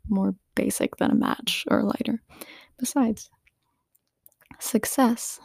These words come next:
is fun, <laughs> and they make success easy while seeming hard. So far, the most difficult method of fire starting I've tried is with a bow drill.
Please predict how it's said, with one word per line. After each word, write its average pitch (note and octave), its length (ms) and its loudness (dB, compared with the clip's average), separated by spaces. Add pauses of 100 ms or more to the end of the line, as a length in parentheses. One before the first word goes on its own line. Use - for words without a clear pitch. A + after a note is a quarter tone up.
(140)
is G3+ 160 2
fun, G#3 400 6 (500)
<laughs> - 500 -14
and G#3 140 8
they G#3+ 60 8
make G#3+ 240 6
success - 480 0
easy G3 480 0
while G3+ 220 0
seeming G#3+ 580 4
hard. - 500 -2 (1500)
So A#3+ 200 4
far, G#3+ 360 2 (580)
the G#3 140 6
most A3 260 6
difficult C4+ 400 4
method G3+ 460 4
of F#3+ 100 -2
fire G3 300 2
starting G#3 440 2
I've G#3 220 2
tried - 420 0 (400)
is G3+ 160 4
with G3 280 2
a G3 80 4
bow G3 240 4
drill. - 400 0